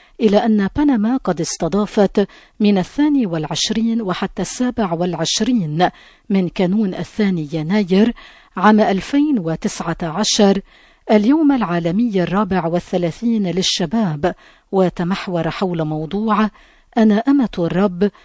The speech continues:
فليكن لي بحسب قولك". وفي عظته مترأساً قداس اختتام اليوم العالمي للشباب في بنما، أشار قداسة البابا فرانسيس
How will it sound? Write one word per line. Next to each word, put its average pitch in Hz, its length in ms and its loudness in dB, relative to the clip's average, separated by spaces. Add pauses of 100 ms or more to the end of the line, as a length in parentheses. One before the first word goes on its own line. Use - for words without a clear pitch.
فليكن 202 640 0
لي 196 260 -4
بحسب 165 680 -4
قولك". 170 640 0 (560)
وفي 190 340 0
عظته 196 640 0 (340)
مترأساً 247 920 0
قداس 196 440 -4
اختتام 208 540 -2
اليوم 180 380 -2
العالمي 165 720 -2
للشباب 185 800 -2 (220)
في 170 340 -6
بنما، 196 460 2 (500)
أشار 302 440 0
قداسة 208 640 -4
البابا 196 440 -2
فرانسيس 175 800 -4